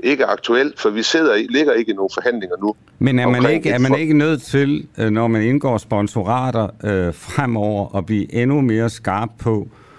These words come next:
Speaker 2: at, øh, der ikke er nogen, der bagefter kan komme og beskylde en for, at, øh, den sponsor er med til at slå ukrainske børn eller andre ihjel?
Speaker 1: Jo, som, altså, jeg,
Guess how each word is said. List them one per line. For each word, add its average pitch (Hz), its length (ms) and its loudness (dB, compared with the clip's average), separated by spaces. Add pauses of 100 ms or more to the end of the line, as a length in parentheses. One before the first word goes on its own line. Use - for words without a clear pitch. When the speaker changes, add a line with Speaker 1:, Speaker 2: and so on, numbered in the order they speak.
(180)
Speaker 2:
at, 98 380 -4
øh, 95 280 0
der 101 80 2
ikke 110 160 0
er 123 40 0
nogen, 113 220 2
der 110 60 0
bagefter 107 440 -2
kan - 100 -14
komme 107 180 -2
og 104 40 -4
beskylde 117 360 -2
en 95 160 0
for, 98 320 -2
at, 90 320 -4
øh, 85 320 0 (220)
den 107 160 0
sponsor 107 400 -2
er 98 60 2
med 98 180 0
til 107 120 -4
at 95 80 -2
slå 101 180 -2 (100)
ukrainske 104 580 0
børn 95 340 -2
eller 90 160 -2
andre 87 340 -2
ihjel? 90 220 -2 (2000)
Speaker 1:
Jo, 113 140 4
som, 113 280 0
altså, 117 140 2
jeg, 135 140 2